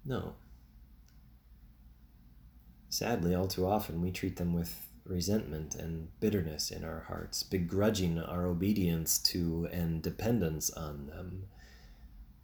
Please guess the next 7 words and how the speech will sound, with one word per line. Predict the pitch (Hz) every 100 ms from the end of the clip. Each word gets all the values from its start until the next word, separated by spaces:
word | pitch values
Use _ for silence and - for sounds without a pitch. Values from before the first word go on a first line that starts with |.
| -
Maybe | - 85 95
we | 87
even | 85 90 90 95
neglect | 92 95 117 - - - - - - - - -
and | 92 90
forsake | - - - 110 120 -
them, | - 82 87